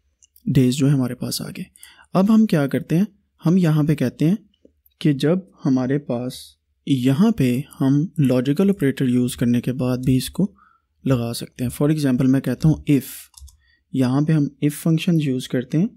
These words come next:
और हम कहते हैं कि if d is equal to, यहाँ पे हम if, if फंक्शन यूज़ करने के बाद कहते हैं d is equal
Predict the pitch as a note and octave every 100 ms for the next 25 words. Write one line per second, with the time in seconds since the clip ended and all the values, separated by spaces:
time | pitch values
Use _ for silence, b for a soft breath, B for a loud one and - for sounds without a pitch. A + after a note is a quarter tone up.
0 | _ _ _ - C#3 C3+ C3 B2 - C#3
1 | E3+ - - E3+ D3+ - _ _ _ -
2 | _ _ - B2+ C3+ C3+ D3+ G3 - _
3 | - D#3+ E3 C#3 C3 - C#3 C#3 G3+ -
4 | - _ - _ - C3+ C3+ C3 C#3+ C#3
5 | C#3 C#3+ - C#3+ - D3+ D3 D3 C3+ C3
6 | C#3+ C3+ C3+ C#3 - B2 D#3 C#3 C#3 C#3+
7 | C#3+ C3 C3+ - C#3+